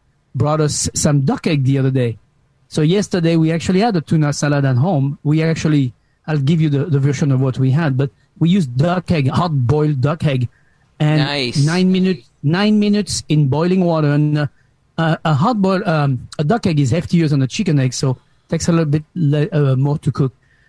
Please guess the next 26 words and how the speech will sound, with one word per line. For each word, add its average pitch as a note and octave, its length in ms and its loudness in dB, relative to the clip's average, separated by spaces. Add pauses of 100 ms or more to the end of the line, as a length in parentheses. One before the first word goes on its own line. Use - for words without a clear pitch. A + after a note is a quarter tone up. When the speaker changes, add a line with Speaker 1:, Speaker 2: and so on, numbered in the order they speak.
Speaker 1:
But D#3 120 0
nine F#3 340 2
minutes F#3+ 260 0
in E3 80 2
boiling D#3 260 2
water, C#3 180 0
and C3 80 2
you C3 80 2
have D3+ 120 0
this C#3+ 120 -2
soft - 460 -4 (500)
hard-boiled C3+ 440 0
egg. F#3+ 220 -2 (500)
And F3+ 100 4
then G#3 120 4
you G#3+ 60 2
make G#3 200 0
a E3+ 120 2
red F#3 200 0
wine F#3+ 360 2
vinaigrette, D3+ 540 0 (120)
which - 180 -2
is C#3 120 2
the C3+ 80 0
basic D#3+ 500 -2
of C#3+ 400 0